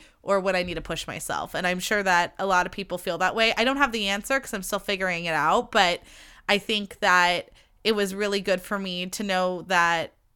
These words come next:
hey, it's okay that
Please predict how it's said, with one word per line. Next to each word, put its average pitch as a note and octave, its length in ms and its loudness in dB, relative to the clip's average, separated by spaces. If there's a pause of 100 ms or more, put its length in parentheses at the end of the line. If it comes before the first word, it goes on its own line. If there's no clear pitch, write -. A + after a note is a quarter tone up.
(140)
hey, G#3 300 -2
it's G3 140 -4
okay G3 560 -2 (680)
that E3+ 400 4